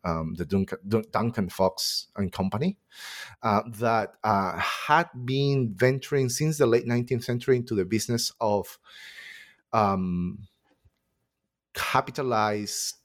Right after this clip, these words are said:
highly industrialized wool production, with the combination of, mm, what you could consider at the moment modern husbandry,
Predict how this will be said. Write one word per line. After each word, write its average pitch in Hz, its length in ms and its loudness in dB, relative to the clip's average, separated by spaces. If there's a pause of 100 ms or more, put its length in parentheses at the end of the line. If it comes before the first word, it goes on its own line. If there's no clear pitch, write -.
highly 120 460 0
industrialized 104 720 0
wool 104 180 2
production, 117 580 -2 (1200)
with 110 560 0
the 110 100 0
combination 135 920 0 (120)
of, 98 680 0
mm, 104 1000 2
what 117 200 4
you 113 220 0
could 120 240 0
consider 110 400 2
at 101 120 2
the 101 60 2
moment 101 480 0
modern 120 540 0
husbandry, 95 920 0